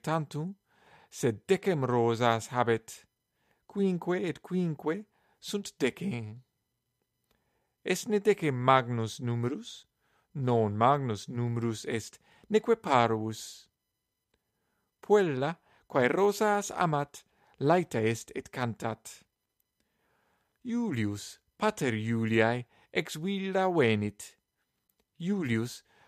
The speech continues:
qui baculum habet, iratus est,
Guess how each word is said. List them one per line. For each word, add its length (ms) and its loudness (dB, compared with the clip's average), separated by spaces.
qui 280 -2
baculum 580 0
habet, 500 2
iratus 920 0
est, 320 -8